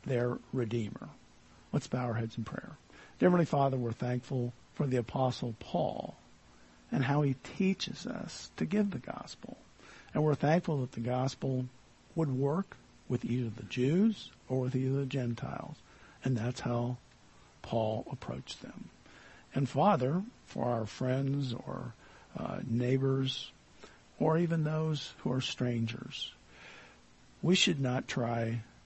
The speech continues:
to, uh, enforce anything to them.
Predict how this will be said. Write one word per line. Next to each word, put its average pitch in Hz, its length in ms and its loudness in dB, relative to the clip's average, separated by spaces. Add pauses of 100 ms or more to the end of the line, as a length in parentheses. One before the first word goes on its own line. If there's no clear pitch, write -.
to, 113 480 0 (500)
uh, - 320 -4 (460)
enforce 123 680 0 (100)
anything 120 380 -2
to 104 80 -8
them. - 420 -4